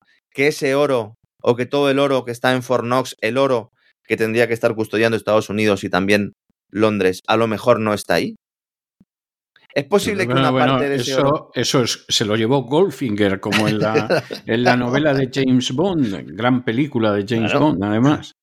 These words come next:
Speaker 1: ¿Dónde está el oro? Porque hay una idea, yo el tema del oro, pues siempre lo había a-, analizado desde un punto de vista monetario, el oro como reserva de valor,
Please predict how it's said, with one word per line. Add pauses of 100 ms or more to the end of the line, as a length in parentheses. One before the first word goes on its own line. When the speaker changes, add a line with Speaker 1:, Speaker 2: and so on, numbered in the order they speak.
(340)
Speaker 1:
¿Dónde
está
el
oro?
Porque (420)
hay
una
idea, (360)
yo
el
tema
del
oro, (360)
pues
siempre
lo
había
a-,
analizado
desde
un
punto
de
vista
monetario,
el
oro
como
reserva
de
valor,